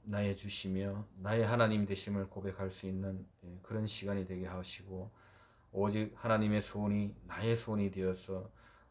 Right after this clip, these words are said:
하나님께서 저를 통해서 이 하나님의 소원이 성취될 수 있도록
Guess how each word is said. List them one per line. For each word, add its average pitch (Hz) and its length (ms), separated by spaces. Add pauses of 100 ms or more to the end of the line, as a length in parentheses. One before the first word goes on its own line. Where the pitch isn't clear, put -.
(100)
하나님께서 107 560
저를 113 300
통해서 104 640 (540)
이 104 320 (280)
하나님의 107 440
소원이 101 600 (260)
성취될 98 540
수 - 140
있도록 92 380